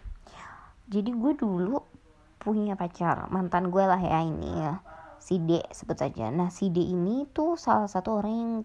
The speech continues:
cemburuan. Sedangkan gua itu sifatnya berbalik sama dia, gua nggak cemburuan. Nah, sedangkan dia bilang, "Kok lu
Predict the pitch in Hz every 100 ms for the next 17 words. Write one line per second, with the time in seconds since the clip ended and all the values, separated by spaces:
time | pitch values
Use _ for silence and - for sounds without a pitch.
0 | - - 208 185 185 185 - - - -
1 | - - - - - - 196 190 185 190
2 | 262 302 208 185 165 180 - 277 285 311
3 | 311 - - 214 208 254 254 202 190 226
4 | 226 208 175 170 226 226 196 180 180 180
5 | 175 - - - - - - - - -
6 | - - _ _ _ 220 185 - - 202
7 | 214 269 277 247 262 247 233 233 - -
8 | - 294